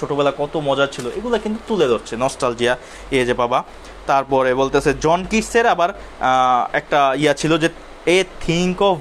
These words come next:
beauty is joy forever", ঠিক আছে? একটা বিউটি সবসময় কি করে আমাদের আনন্দ দেয়।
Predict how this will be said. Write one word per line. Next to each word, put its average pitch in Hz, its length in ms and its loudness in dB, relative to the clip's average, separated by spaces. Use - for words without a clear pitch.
beauty 185 420 0
is - 40 -4
joy 131 200 4
forever", 104 320 -2
ঠিক 180 100 0
আছে? 180 180 2
একটা 147 220 2
বিউটি 160 420 0
সবসময় 180 400 -4
কি 185 120 -8
করে 165 160 0
আমাদের 120 300 0
আনন্দ 135 420 0
দেয়। 101 140 -4